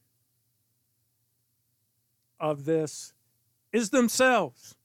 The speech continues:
Their chancellors, presidents, regents, board of directors, whatever their power structure is at their school,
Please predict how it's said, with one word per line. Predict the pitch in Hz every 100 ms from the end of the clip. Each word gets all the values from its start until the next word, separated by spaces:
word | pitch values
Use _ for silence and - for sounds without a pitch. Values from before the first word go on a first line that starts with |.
| _ _ _ _ _ _ _ _ _ _
Their | 196 196
chancellors, | - 233 240 - 156 135 -
presidents, | - 240 220 202 160 139 - - _ _
regents, | 151 247 277 160 139 - - - _ _ _ _ _ _ _ _ -
board | 226 254
of | 247
directors, | 226 220 233 - 156 120 - _
whatever | - 214 269 269
their | 254 240
power | 208 240 233 214
structure | - 214 196 - 202
is | 196 190
at | 190 196
their | 190 190
school, | - 196 185 156